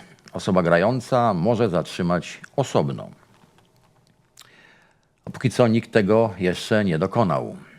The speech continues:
Szulerzy postawili zakłady, puścili maszynę w ruch i czekają na główną wygraną.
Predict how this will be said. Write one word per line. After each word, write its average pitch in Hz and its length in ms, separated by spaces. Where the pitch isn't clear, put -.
Szulerzy 107 560
postawili 95 500
zakłady, 98 580
puścili 95 460
maszynę 80 420
w 65 60
ruch 90 380
i 98 60
czekają 85 400
na 76 300
główną 76 640
wygraną. 82 640